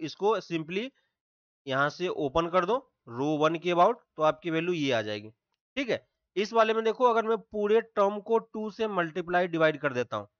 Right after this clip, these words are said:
ठीक है, तो ये कंप्लीट टर्म क्या बन जाता है, एक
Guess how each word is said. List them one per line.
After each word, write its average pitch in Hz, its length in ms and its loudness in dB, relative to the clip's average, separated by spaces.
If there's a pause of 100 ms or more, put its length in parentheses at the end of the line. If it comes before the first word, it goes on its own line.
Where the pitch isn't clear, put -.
(280)
ठीक 214 120 -6
है, 175 80 2
तो 151 120 -6
ये 147 260 0 (100)
कंप्लीट 175 520 -2
टर्म 185 200 2
क्या 185 160 2
बन 185 140 0
जाता 180 240 0
है, 202 80 2
एक 254 100 -4